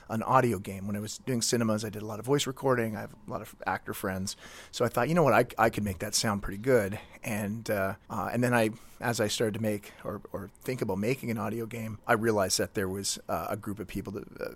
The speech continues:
visually impaired community, where this would be, uh, an opportunity to have a, an accessible game experience, uh, hopefully on a level a little bit higher than a lot of the audio games out there. So I started seeing an opportunity to help a group, or at least provide something for a group, at the same time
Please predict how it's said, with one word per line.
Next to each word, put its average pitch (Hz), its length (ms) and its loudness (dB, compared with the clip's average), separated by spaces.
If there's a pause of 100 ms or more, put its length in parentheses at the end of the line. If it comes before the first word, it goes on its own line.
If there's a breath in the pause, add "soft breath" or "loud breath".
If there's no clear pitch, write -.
visually 104 380 -4
impaired 98 320 0
community, 101 520 -2
where 113 140 -4
this 104 240 0
would 104 140 -4
be, 98 240 -4
uh, 95 200 0
an 107 120 -2
opportunity 101 500 -2
to 107 60 -6
have 101 220 -2
a, 104 80 -6
an 98 140 -6
accessible 98 600 -2
game 101 240 -4
experience, 101 600 -2 (360 loud breath)
uh, 98 140 -4
hopefully 135 360 2
on 104 80 2
a - 20 2
level 104 300 2
a 95 80 -2
little 101 140 -2
bit 98 140 -4
higher 101 300 4
than 104 300 -8
a 98 100 -8
lot 104 180 0
of 98 60 -4
the 98 100 -6
audio 98 220 -2
games 92 360 -8
out 95 220 -2
there. - 260 -4
So - 180 0
I 92 80 0
started 90 300 -4
seeing 104 160 -2
an 104 80 -4
opportunity 104 640 -2
to - 160 -10
help 104 240 2 (100)
a 104 80 -4
group, 101 360 -4
or 87 80 -2
at 85 60 -8
least 101 180 -10
provide 104 320 0
something 107 240 -4
for 90 140 -4
a 92 40 -6
group, 95 340 -12
at - 200 -20
the 110 80 -4
same 101 180 -2
time 95 340 -4